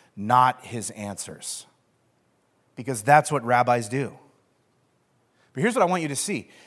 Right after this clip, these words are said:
Jesus doesn't shame John for asking him the question, because that's what disciples do. They ask questions. They're students. They're always learning.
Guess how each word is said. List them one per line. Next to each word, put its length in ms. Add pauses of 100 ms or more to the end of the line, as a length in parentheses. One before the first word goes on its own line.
(160)
Jesus 680
doesn't 680
shame 840
John 580 (360)
for 440
asking 520
him 340
the 120
question, 760 (1000)
because 220
that's 240
what 480
disciples 520
do. 240 (1800)
They 140
ask 200
questions. 560 (1000)
They're 100
students. 840 (640)
They're 100
always 500
learning. 460